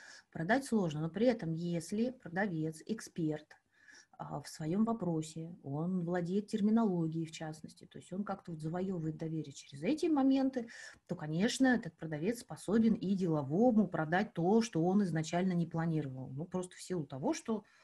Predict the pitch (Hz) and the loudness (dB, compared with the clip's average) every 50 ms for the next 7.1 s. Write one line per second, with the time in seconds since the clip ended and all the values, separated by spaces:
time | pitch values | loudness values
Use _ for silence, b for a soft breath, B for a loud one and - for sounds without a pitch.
0 | b b b b _ - - 214 196 165 131 156 190 190 - - 170 143 151 156 | b b b b _ -2 -2 0 0 -2 -2 -4 -4 -4 -2 -4 -4 -2 -2 -2
1 | 147 139 135 131 _ _ _ - 175 185 - _ _ _ _ _ _ - 156 - | -2 -2 -6 -8 _ _ _ -8 -8 -8 -8 _ _ _ _ _ _ -14 -14 -14
2 | - - - _ _ _ _ _ _ _ _ _ _ _ _ _ _ b b b | -14 -20 -20 _ _ _ _ _ _ _ _ _ _ _ _ _ _ b b b
3 | b b _ _ _ _ _ _ _ _ _ _ _ - - - _ - 156 151 | b b _ _ _ _ _ _ _ _ _ _ _ -20 -20 -18 _ -12 -10 -8
4 | 160 156 151 156 - - 139 139 139 160 175 277 - - - 392 - - _ - | -8 -8 -10 -10 -14 -16 -14 -12 -10 -6 -6 -6 -6 -8 -10 -14 -14 -16 _ -12
5 | 170 156 190 269 269 - - - 175 170 160 - - 139 - _ _ B B B | -6 -4 -4 -4 -4 -6 -8 -6 -4 -4 -4 -6 -8 -16 -16 _ _ B B B
6 | B B B B B - 196 247 277 269 - - 262 254 262 262 254 254 240 - | B B B B B -4 -2 -2 -2 -2 -2 -2 0 0 2 2 0 0 -2 -4
7 | - | -8